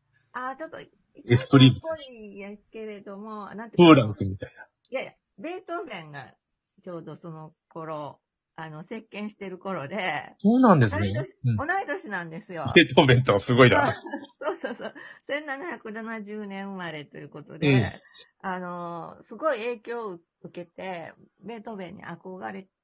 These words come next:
Speaker 1: て曲書いてたような感じですね。なんか、
Speaker 2: あー。
Speaker 1: ちょっと、
Speaker 2: で、
Speaker 1: まあ、イタリアの血と。
Speaker 2: で、あの、てこ-、ということは、交響曲、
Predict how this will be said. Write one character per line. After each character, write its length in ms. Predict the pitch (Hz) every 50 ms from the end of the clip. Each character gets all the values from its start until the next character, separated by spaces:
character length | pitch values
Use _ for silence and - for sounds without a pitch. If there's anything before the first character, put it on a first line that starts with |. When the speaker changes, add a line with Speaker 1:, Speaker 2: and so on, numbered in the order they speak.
| _ _ _ -
Speaker 1:
て 540 | 302 302 277 - - _ - - - - -
曲 220 | - 151 135 - 135
書 100 | - 139
い 60 | 143 143
て 100 | 160 147
た 160 | - 147 151
よ 140 | 147 139 139
う 40 |
な 140 | 143 147 143
感 260 | - - 143 147 151
じ 120 | 139 147 135
で 120 | 135 147 -
す 100 | _ 165
ね。 180 | 180 208 254
な 140 | 247 175 156
ん 80 | 120 113
か、 140 | 113 113
Speaker 2:
あ 20 | 113
ー。 0 |
Speaker 1:
ち 60 | 117
ょ 840 | 117 117 120 120 120 123 120 120 120 120 117 117 117 117 113 113 113
っ 20 | 113 - - 339 - -
と、 60 | 143
Speaker 2:
で、 160 | 165 170 160 - 185
Speaker 1:
ま 100 | 180 156
あ、 20 |
イ 140 | - - -
タ 120 | - 160
リ 140 | 160 160 170
ア 100 | 151 156
の 140 | 151 151 147
血 160 | _ - _
と。 220 | - 147 - - _ - 254 - - - _ - - - _ - -
Speaker 2:
で、 140 | 180 180 190
あ 60 | 180
の、 260 | 175 170 165 - - - - 170 175 175
て 140 | 135 - 202
こ-、 160 | 190 190 185 180
と 180 | 147 190 196
い 260 | 196 202 202 196 196 190
う 40 |
こ 120 | - - 180
と 140 | - 147 131
は、 180 | 123 113 113 -
交 280 | - 226 240 262 240
響 180 | - 269 240 208
曲、 280 | - 151 127 107 113